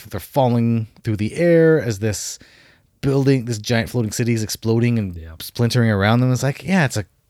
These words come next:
Speaker 1: cool idea, but it's like, does it fit a Black Widow movie? I don't know.
Speaker 2: Well, that's the thing. It's like, we should have had a few Black Widow movies, really. <laughs>
Speaker 1: Yeah, hundred percent. There should have been a Black Widow trilogy.
Speaker 2: Yeah. How did you feel at the very end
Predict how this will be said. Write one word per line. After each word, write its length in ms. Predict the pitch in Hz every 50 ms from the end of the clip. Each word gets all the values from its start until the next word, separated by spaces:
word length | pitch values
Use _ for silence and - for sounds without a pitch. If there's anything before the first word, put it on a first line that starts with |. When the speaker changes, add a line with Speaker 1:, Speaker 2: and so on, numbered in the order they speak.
| _ _
Speaker 1:
cool 360 | - - - - 131 127 123 120
idea, 540 | 110 107 98 92 104 98 101 107 120 135
but 160 | 127 120 107 92
it's 80 | 95
like, 220 | 107 107 95 - - - - - _ _ - - - - _ _
does 140 | - 120 120
it 80 | 117 101
fit 200 | - 135 120 - _ _ - - - -
a 60 | -
Black 300 | - - 98 95 92 -
Widow 520 | - 92 110 147 160 170 175 175 165 151 -
movie? 480 | 131 147 156 151 143 156 156 160 156 - _ -
I 120 | - 113
don't 160 | 101 87 76 62
know. 240 | 50 - - - - _ _ _ _ -
Speaker 2:
Well, 140 | 95 120 131
that's 140 | 135 131 -
the 80 | 131
thing. 200 | - 131 139 135
It's 140 | 117 - -
like, 140 | 120 107 104
we 80 | 120
should 160 | 110 - 151 127
have 100 | 117 98
had 160 | 120 120 104
a 80 | 95
few 260 | - - 113 123 113 92
Black 300 | 87 95 87 92 - -
Widow 240 | 104 98 92 90
movies, 440 | 87 95 95 87 - 87 82 - -
really. 340 | 104 107 117 95 85 80 - _ _ - 135 - -
<laughs> 100 | 143 - _ - - -
Speaker 1:
Yeah, 320 | - 117 131 110 85 78 71 - _ _
hundred 180 | - 117 127 131
percent. 200 | 117 120 131 120
There 80 | 120 120
should 100 | - 160
have 60 | 165
been 100 | 165 151
a 60 | 143
Black 200 | 113 127 120 -
Widow 160 | - 113 107 95
trilogy. 480 | - - 85 73 71 65 67 69 73 _ _ _ _ _ _ _ _ _ _ _ _ -
Speaker 2:
Yeah. 260 | 101 92 90 78 73 _ _ _ _
How 160 | - 143 175
did 180 | 208 208 175 151
you 60 | 135
feel 420 | - - 139 120 117 104 95 95
at 120 | 98 92 -
the 60 | 104
very 320 | 85 107 101 101 92 87
end 300 | 87 85 85 87 87 87